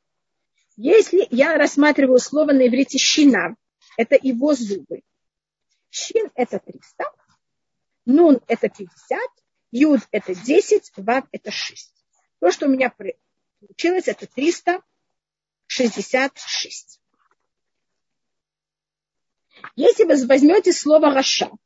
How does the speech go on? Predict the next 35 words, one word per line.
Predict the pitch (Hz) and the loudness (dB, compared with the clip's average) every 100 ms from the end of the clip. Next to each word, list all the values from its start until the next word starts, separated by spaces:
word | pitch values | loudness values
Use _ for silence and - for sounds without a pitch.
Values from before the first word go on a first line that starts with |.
| _ | _
что | - 285 | -2 2
у | |
нас | 285 330 | 4 2
получилось | - 277 254 - 247 202 - _ _ _ _ - | 0 -4 -2 0 2 2 -2 _ _ _ _ -2
пятьсот | 285 - 330 311 | -2 0 2 2
семьдесят, | - - 220 151 - - - - - _ _ _ _ _ _ _ _ | -2 -8 -6 -6 -10 -16 -18 -20 -20 _ _ _ _ _ _ _ _
вы | 220 349 | 2 4
сделали | 277 277 349 349 | 4 4 4 6
ему | 311 285 | 4 2
кисло | - 311 302 | 0 0 0
в | 277 | 2
зубах, | 269 269 466 - - - | 0 0 -2 -6 -14 -2
он | 285 | 0
уже | 320 330 | 4 2
не | 311 | 2
может | 311 302 - | 0 -2 -4
кусаться. | 294 - 190 - - _ _ _ _ _ _ - | -8 -8 -8 -10 -18 _ _ _ _ _ _ -20
Что | - 349 | -2 0
самое | - 359 311 | 2 0 0
опасное | 277 277 285 277 | 0 -2 -2 0
у | 269 | 0
детей? | 254 - 220 - | -2 -12 -14 -14
Это | 202 220 | -14 -14
зубы, | 202 440 277 208 | -6 -4 -2 -6
что | - | -6
они | 226 247 | -4 -4
кусаются, | 440 - 587 330 - _ - _ _ _ | -6 -8 -8 -8 -8 _ -20 _ _ _
особенно | 208 277 262 262 | -2 2 2 2
когда | 247 247 | -2 -2
они | 302 | -2
маленькие. | 392 185 - _ _ _ _ _ _ _ _ | -4 -8 -14 _ _ _ _ _ _ _ _
Мы | 240 381 | -4 0
от | 320 302 | 0 -2
этих | 294 294 | -2 -2
зубов, | 247 254 392 539 | 0 2 4 2